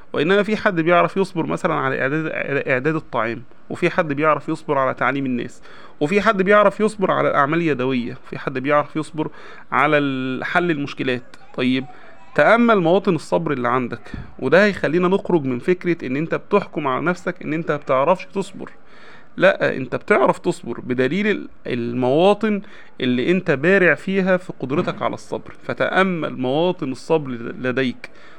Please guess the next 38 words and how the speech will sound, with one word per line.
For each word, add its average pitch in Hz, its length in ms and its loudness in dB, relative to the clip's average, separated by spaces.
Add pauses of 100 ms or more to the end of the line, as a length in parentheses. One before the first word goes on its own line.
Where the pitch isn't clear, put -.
(140)
ثم 233 460 4 (520)
ابدأ 180 260 4
بقى 139 880 4
وسع 156 460 4
دايرة 151 240 4
الصبر 135 380 -4
في - 80 -14
حياتك. - 460 -6 (120)
زي 135 200 4
ما 143 80 4
بصبر 151 360 4
على 143 360 8 (360)
تعليم 139 320 6
الناس 170 360 4
ممكن 170 280 0
أصبر 180 280 2
على 135 220 0
أخطاء - 460 0
الناس، 123 360 -6 (200)
زي 143 260 0
ما 139 80 0
بصبر 160 360 0
على 143 220 0
كذا 190 220 2
ممكن 180 260 -2
أصبر - 260 -2
على 117 140 -6
كذا. - 220 -12 (400)
طيب 120 260 0 (600)
احنا 190 160 4
في - 100 -2
المحاضرة 185 400 2
الأولى 175 260 0
كان 147 180 -2
هدفنا 139 380 -2
إن 127 120 -2
احنا 135 560 -4
نقول 139 580 0